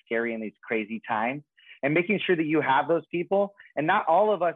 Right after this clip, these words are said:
know those people off the top of our head. And if you don't know those people, I'm gonna tell you right now, Adam, Rachel, myself, we wanna be those people for you. We will be those people for you. And if you need to have a conversation, reach out to any of us because we're there for you. Because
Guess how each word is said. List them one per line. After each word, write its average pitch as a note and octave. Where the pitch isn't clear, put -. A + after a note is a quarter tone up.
know D3
those D#3
people B2+
off C#3+
the C#3+
top D3
of D3
our C#3
head. D3+
And C#3+
if C#3+
you D#3+
don't C#3
know F3+
those F#3
people, G#3
I'm D#3+
gonna D#3
tell E3+
you D#3+
right D#3
now, D3+
Adam, E3
Rachel, E3
myself, D3+
we C#3+
wanna D3+
be D3
those D3
people D3
for C3
you. F#3+
We D#3
will D#3+
be E3+
those E3+
people F#3
for F#3+
you. G#3
And D3
if C#3
you C#3
need E3+
to E3
have D#3
a D3+
conversation, C#3+
reach C3+
out C3+
to C3
any C3
of D3+
us F3
because D3+
we're C#3+
there C#3
for E3
you. E3+
Because D3